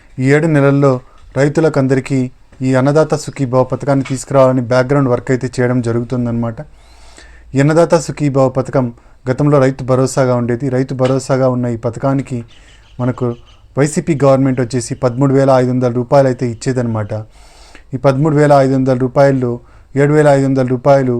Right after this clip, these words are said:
రాష్ట్ర ప్రభుత్వం వాటాగా ఉండేది, ఆరు వేల రూపాయలు కేంద్ర ప్రభుత్వం వాటాగా ఉండేది. దీన్ని అధికారంలోకి వచ్చినట్టయితే ఇరవై వేల రూపాయలు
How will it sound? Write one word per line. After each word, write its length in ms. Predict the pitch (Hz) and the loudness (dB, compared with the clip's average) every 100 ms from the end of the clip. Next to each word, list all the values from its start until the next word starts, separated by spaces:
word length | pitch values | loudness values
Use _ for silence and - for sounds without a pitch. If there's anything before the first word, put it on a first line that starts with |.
| 120 | -2
రాష్ట్ర 340 | 117 123 - | -2 -2 -4
ప్రభుత్వం 360 | 131 127 120 120 | -8 -8 -6 -2
వాటాగా 360 | 117 117 120 117 | -2 -2 -2 -2
ఉండేది, 500 | 113 113 107 107 110 - - - - | -4 -6 -6 -8 -12 -20 -20 -12 -2
ఆరు 200 | 123 139 | 0 2
వేల 160 | 135 | 2
రూపాయలు 420 | 123 120 139 127 117 113 | 0 0 2 2 -2 -4
కేంద్ర 220 | 127 139 | -2 -2
ప్రభుత్వం 440 | 139 123 117 127 117 | -2 -6 -6 -4 -2
వాటాగా 380 | 113 117 113 | -2 -2 -4
ఉండేది. 400 | 110 107 110 104 104 - - - - - - - - _ - - - - | -4 -4 -6 -6 -12 -16 -20 -20 -20 -20 -20 -20 -20 _ -20 -20 -18 -4
దీన్ని 420 | 139 135 131 127 | -2 0 0 -2
అధికారంలోకి 580 | 123 131 156 156 143 135 | -4 2 2 4 2 -2
వచ్చినట్టయితే 580 | 120 - 131 127 117 123 120 - - - - | -4 -4 0 0 0 -4 -4 -14 -20 -12 0
ఇరవై 220 | 147 160 | 4 4
వేల 200 | 156 147 | 4 2
రూపాయలు 320 | 143 165 156 | 2 2 0